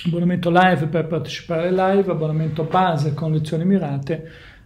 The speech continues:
abbonamento top con lezioni mirate, video registrazioni, seminari dal vivo, abbonamento master consulting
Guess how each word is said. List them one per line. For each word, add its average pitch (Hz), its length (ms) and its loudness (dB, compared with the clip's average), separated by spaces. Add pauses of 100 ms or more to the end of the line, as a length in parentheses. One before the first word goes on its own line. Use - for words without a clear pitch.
abbonamento 170 680 0
top 147 340 0
con 160 160 -2
lezioni 156 320 0
mirate, 160 420 -2
video 165 240 -2
registrazioni, 151 640 -4
seminari 151 520 -2
dal 196 160 2
vivo, 170 300 -2
abbonamento 151 920 -4 (1900)
master 175 540 4
consulting 175 1080 2